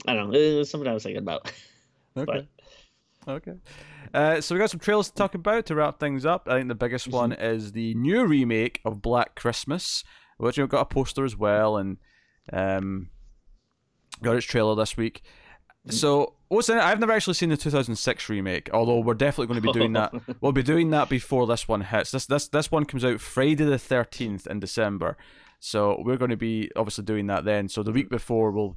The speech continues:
Speaker 2: we'll have the, uh, the two thousand six one. But, uh, I love the original. I'm a big fan of the original. I didn't want to see the, uh, the, uh, the remake when it came out
Speaker 1: Mm-hmm.
Speaker 2: because I was like, "No," 'cause that was right in the middle of, like, the remake, like, decade, you know, when it was, like,
Speaker 1: Yeah.
Speaker 2: Friday the thirteenth. I mean, Friday the thirteenth wasn't actually that bad as a remake, but,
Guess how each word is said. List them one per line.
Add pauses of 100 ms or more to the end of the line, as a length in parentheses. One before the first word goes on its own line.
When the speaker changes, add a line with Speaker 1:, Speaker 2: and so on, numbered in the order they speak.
Speaker 2:
we'll
have
the,
uh,
the
two
thousand
six
one. (440)
But,
uh, (100)
I
love
the
original.
I'm
a
big
fan
of
the
original.
I
didn't
want
to
see
the,
uh, (640)
the,
uh,
the
remake
when
it
came
out
Speaker 1:
Mm-hmm.
Speaker 2:
because
I
was
like,
"No,"
'cause
that
was
right
in
the
middle
of,
like,
the
remake,
like,
decade,
you
know,
when
it
was,
like,
Speaker 1:
Yeah. (260)
Speaker 2:
Friday
the
thirteenth.
I
mean,
Friday
the
thirteenth
wasn't
actually
that
bad
as
a
remake,
but,